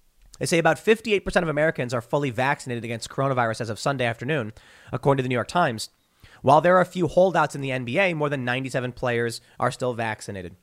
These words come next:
Among those holdouts is Kyrie Irving,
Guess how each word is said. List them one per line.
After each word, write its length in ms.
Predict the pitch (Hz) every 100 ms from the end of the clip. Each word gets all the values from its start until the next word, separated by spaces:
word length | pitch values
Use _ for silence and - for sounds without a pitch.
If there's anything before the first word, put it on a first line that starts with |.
| _ _ - -
Among 200 | 143 220
those 200 | 247 226
holdouts 520 | - 196 214 202 240 226
is 140 | 180
Kyrie 400 | - 160 160 196
Irving, 320 | 233 233 107